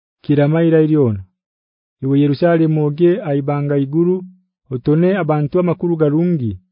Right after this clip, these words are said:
Iwe Sioni otungike eiraka, otone abantu amakuru garungi. Ogambe muno mara otatina.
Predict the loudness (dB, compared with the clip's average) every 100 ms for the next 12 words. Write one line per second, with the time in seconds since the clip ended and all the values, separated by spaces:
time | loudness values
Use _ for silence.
0 | _ _ _ _ -4 -4 0 2 4 2
1 | 0 -2 -6 -6 -4 -2 0 2 2 0
2 | -2 -6 -10 _ _ _ -12 -4 0 0
3 | 0 0 -2 0 -2 -2 -2 -2 -2 -6
4 | -4 -2 -2 -2 -4 -8 -12 _ _ _
5 | _ -10 -4 -2 0 0 2 0 0 0
6 | 0 -2 -4 -4 -2 0 0 0